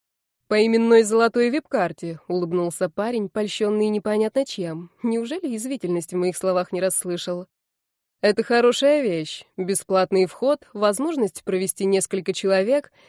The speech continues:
несгораемая сумма денег на счету и прочие привилегии». «На каком счету?» С интересом вертела я головой в разные стороны, ожидая увидеть средневековый шик, а на глаза мне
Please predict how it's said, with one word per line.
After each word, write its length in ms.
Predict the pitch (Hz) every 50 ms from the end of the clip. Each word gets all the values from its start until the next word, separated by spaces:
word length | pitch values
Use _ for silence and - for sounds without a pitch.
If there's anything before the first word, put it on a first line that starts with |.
| _ _ _
несгораемая 760 | - 214 214 196 185 214 226 262 320 320 285 233 196 185 180
сумма 420 | - - - 196 190 190 190 190
денег 360 | 180 170 240 285 302 294 - -
на 120 | 226 220
счету 420 | - - - 220 190 - 220 220
и 220 | 220 202 - 214 220
прочие 400 | - 220 220 220 - - 226 220
привилегии». 760 | - 240 254 285 302 269 214 165 156 147 165 165 165 165 170 _ _ _ _ _ _ _ _ _ _ _ _ _ _ _ _ _ _ _ _ _ -
«На 180 | 233 233 240 226
каком 360 | - 254 254 - 370 349 277
счету?» 540 | - - - 190 - - 185 180 180 170 - _ _ -
С 160 | - - -
интересом 520 | 214 - - 202 190 190 - - 190 185
вертела 360 | 175 190 180 - - 190 185 190
я 120 | 185 185
головой 340 | 170 185 185 185 180 185 185
в 60 | 175
разные 340 | 190 185 185 170 190 185 185
стороны, 420 | - - 190 185 185 180 180 185 180
ожидая 400 | 180 175 175 175 185 180 180 180
увидеть 340 | 180 175 185 170 180 165
средневековый 600 | - 175 180 170 190 180 185 180 - 190 185 190
шик, 340 | 196 - - 277 311 - _ _ _ _ _ _ _ _ _ - 202
а 60 | 208
на 100 | 196 196
глаза 400 | 196 190 196 202 190 202 285 320
мне 280 | 311 294 269 233 226